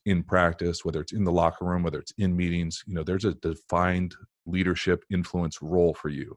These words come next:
And so I was always super intentional about that. And I think, you know, it's easy to weed guys out like that. And that's probably why some guys stick around longer than other guys. And so I was always hyper sensitive to what the role was I was being asked to do. Was I competing for a spot? Was I competing for a spot on the roster?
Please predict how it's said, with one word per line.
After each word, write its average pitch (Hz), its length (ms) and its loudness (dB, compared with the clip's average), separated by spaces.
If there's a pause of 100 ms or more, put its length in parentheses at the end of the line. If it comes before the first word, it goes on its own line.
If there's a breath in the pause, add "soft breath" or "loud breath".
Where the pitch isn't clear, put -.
And 80 100 -10
so 82 100 -2
I 92 120 4
was 98 160 0
always 92 380 2
super 104 400 0
intentional 78 500 -4
about 80 240 -2
that. 64 140 -6
And 120 100 0
I 147 80 0
think, 156 280 -2 (640 soft breath)
you 107 80 0
know, 85 240 0 (140)
it's 104 180 -4
easy 101 240 2
to 90 60 4
weed 87 180 2
guys 82 260 2
out 90 140 2
like 87 140 -2
that. 92 160 2
And 87 80 -6
that's 87 100 -6
probably 104 300 2
why 90 240 2
some 92 260 -2
guys 87 260 0
stick - 220 -6
around 90 320 0
longer 90 260 2
than 87 140 -2
other 90 220 0
guys. - 380 -14 (160)
And 80 100 -12
so 85 260 0 (400)
I 95 80 4
was 104 160 6
always 98 300 8
hyper 92 560 2 (340)
sensitive 92 580 0
to 87 140 -4
what 92 240 2
the 98 80 4
role 90 360 6
was 85 220 2
I 87 60 0
was 85 160 -2
being 85 220 -4
asked 76 160 -6
to 76 80 -10
do. 82 160 -2
Was 71 120 -4
I 87 80 2
competing 95 460 2
for 95 140 4
a 90 40 2
spot? 107 320 4
Was - 120 -4
I 90 80 2
competing 87 320 -4
for 87 120 -2
a 73 40 -6
spot 87 200 -2
on 87 100 0
the 80 60 -2
roster? 131 460 2